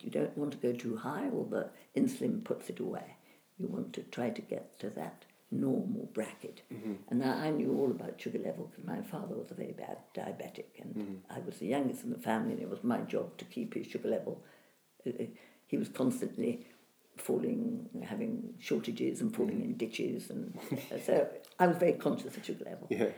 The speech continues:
Speaker 1: So when I was told about this,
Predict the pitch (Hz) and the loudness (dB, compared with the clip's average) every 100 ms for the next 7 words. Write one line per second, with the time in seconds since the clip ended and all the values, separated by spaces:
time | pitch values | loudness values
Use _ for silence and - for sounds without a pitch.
0 | - - - 165 165 - - 175 202 202 | -6 -6 4 4 4 -4 4 8 10 8
1 | 185 - - - _ - 185 180 135 120 | 6 2 -4 -20 _ 8 12 12 12 8
2 | - 113 113 - - - _ _ - 123 | 2 2 2 0 -10 -18 _ _ -2 2
3 | - - | 2 -2